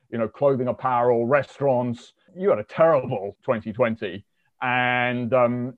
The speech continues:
things are getting incrementally better. But because they were so bad last year, even things getting a little bit better,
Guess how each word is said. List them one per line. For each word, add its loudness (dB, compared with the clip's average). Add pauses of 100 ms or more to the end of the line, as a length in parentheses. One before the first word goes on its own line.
things 0
are -4
getting 0 (100)
incrementally 0
better. 2 (320)
But -4
because 2
they 2
were -4
so 4
bad 4
last 0
year, 2 (180)
even 0
things 2
getting 4
a 4
little 8
bit 2
better, 2